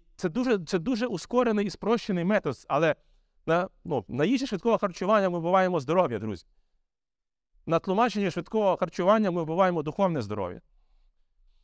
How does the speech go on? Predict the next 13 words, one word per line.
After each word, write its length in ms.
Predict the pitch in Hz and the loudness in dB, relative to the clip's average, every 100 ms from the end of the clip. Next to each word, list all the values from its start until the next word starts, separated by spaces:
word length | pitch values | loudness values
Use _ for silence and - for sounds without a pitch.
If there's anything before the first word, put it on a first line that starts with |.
| _ | _
Тобто 220 | 151 - | -6 0
ми 100 | 170 | 0
просто, 640 | 196 220 208 - 190 160 - | 2 0 0 2 2 2 -2
ну, 160 | 175 147 | -2 0
реально, 500 | 131 180 226 196 - _ _ _ _ _ _ _ _ _ _ | 2 4 4 2 -2 _ _ _ _ _ _ _ _ _ _
просто 260 | - 190 220 | -4 -2 -4
с-, 100 | - _ _ _ - | -8 _ _ _ -4
дуже 220 | 180 190 | -2 0
знесилюємо 480 | 185 185 240 196 175 | -2 0 0 0 -2
себе 200 | 165 170 | -2 -2
як 140 | 156 | -2
християн, 600 | 165 - 156 147 107 95 | -4 -6 -4 0 0 -2
дуже, 440 | 117 151 160 156 | -4 -2 0 0